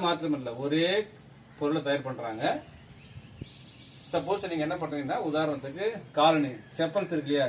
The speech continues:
செருப்பு, அதை தயார் பண்ற கம்பெனி ரெண்டும் வச்சுங்க. ரெண்டும் ஒரே மாடல், ஒரே தரம், ஒரே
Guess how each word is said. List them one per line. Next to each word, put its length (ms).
செருப்பு, 340
அதை 120
தயார் 320
பண்ற 280
கம்பெனி 300
ரெண்டும் 240
வச்சுங்க. 360
ரெண்டும் 320
ஒரே 180
மாடல், 280
ஒரே 240
தரம், 300
ஒரே 180